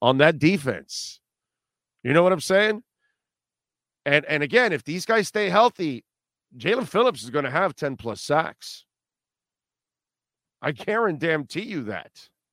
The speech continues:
Okay? Everybody's gonna be eating and eating really good. Chubb will play well 'cause his coach is here, knows wh-, who he is,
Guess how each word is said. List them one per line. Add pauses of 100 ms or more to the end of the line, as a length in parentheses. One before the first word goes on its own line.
(760)
Okay? (1120)
Everybody's
gonna
be (100)
eating
and
eating
really
good. (560)
Chubb
will
play
well
'cause
his
coach
is
here,
knows
wh-,
who
he
is,